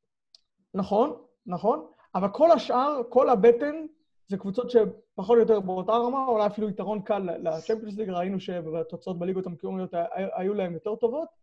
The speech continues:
אה, השנה הפערים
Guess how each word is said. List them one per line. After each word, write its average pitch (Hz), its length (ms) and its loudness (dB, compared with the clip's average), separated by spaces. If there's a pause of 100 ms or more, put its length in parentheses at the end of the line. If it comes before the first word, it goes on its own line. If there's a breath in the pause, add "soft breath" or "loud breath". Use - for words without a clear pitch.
(460)
אה, 170 680 -6 (340)
השנה 202 520 -4 (760)
הפערים 180 680 -2